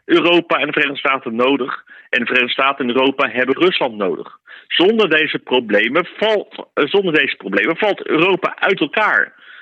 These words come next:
Hè, de, de, de dreigingen, China heeft de dreiging van het Westen nodig. Want ook daar bestaat het uit heel veel verschillende gebieden, heel veel verschillende culturen.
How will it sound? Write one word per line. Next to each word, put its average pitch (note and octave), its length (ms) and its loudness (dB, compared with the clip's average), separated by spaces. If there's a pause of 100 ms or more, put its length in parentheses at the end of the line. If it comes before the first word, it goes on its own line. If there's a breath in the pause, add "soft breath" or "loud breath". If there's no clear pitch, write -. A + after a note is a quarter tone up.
(280 loud breath)
Hè, F#3+ 200 0
de, E3 220 0
de, D#3+ 220 0
de C#3+ 160 0
dreigingen, D3+ 800 0
China E3 520 2
heeft C#3+ 340 -2
de C#3+ 80 -8
dreiging A#2 540 -2
van E3 100 -2
het D#3+ 140 -2
Westen G#3 360 -2
nodig. A#2+ 420 -2 (300 loud breath)
Want D#3+ 160 -2
ook F3 160 2
daar G3+ 320 0
bestaat D#3+ 480 -2
het C#3 160 -4
uit C3+ 140 0
heel D3+ 240 0
veel C#3 80 -14
verschillende C#3+ 400 -4
gebieden, C3+ 380 -2
heel C#3 100 2
veel C#3 100 -6
verschillende C3 320 -4
culturen. B2+ 640 0